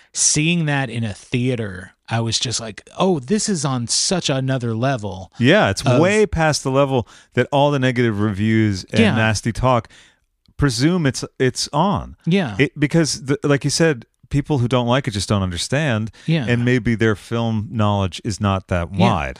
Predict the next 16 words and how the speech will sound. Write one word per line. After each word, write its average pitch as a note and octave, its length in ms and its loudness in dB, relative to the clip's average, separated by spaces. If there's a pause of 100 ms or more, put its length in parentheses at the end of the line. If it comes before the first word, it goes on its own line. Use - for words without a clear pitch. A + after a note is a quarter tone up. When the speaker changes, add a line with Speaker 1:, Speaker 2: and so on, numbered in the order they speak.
(140)
Speaker 1:
Well, G#3+ 200 0
but G#3+ 160 0
what's G#3 180 -2
funny, D4+ 300 0
though, E3+ 200 0
is C#3+ 100 -2
critics F#3+ 520 -2
who F#3 160 2
did E3 420 0
have D3+ 260 -2
that A#2 220 -4
film C3 280 0
knowledge A#2+ 360 0
Speaker 2:
Yeah. - 20 0
Speaker 1:
and B2+ 100 -2
stuff B2 260 0